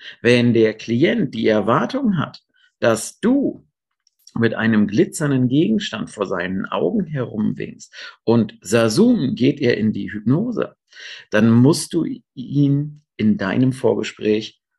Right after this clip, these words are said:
von diesem Irrglauben abbringen. Das ist die Aufgabe des Vorgesprächs.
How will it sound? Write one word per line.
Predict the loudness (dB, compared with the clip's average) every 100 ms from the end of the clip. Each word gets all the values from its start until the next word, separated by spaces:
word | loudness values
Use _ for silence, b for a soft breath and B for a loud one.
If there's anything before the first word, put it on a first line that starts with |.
| _
von | -10 -6
diesem | -4 -2 0 0
Irrglauben | -2 -6 -6 -12 -10 -8 -8
abbringen. | -10 _ -20 -20 -20 b b _ -6
Das | -2 -2 -2 -12 -16 _ _ _ -6
ist | -6 -4
die | -10 -10
Aufgabe | -4 -4 -4 -8 -14 -12
des | -12 -12
Vorgesprächs. | -14 -10 -8 -8 -10 -16 -20 -20 -20 -20 -20 -20